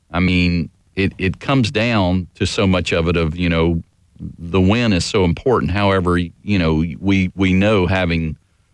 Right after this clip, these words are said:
lived and worked that, you know, winning isn't everything. So, I mean, there's, there's a lot to be said about,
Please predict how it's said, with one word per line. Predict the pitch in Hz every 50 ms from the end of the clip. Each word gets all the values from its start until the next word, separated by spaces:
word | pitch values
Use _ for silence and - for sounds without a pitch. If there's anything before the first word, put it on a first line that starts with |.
| _ _ _ _ _ _ -
lived | 90 95 101 101 104 110 113 110 107 98
and | 92 82 82 82
worked | 90 98 98 104 110 107 - -
that, | - 82 78 - - _ -
you | 85 92
know, | 90 87 87
winning | 85 82 95 104 107 101 95 92
isn't | 90 87 85 82 85
everything. | 90 101 98 85 78 - 82 78 76 76 78 78
So, | - - 90 85
I | 82
mean, | 85 82 87 87 87
there's, | 85 95 98 92 - - -
there's | 95 110 107 110
a | 113
lot | 110 120 131 143 151 -
to | -
be | 107 101 104
said | - - 123 113 113
about, | 110 98 95 98 95 95 90 -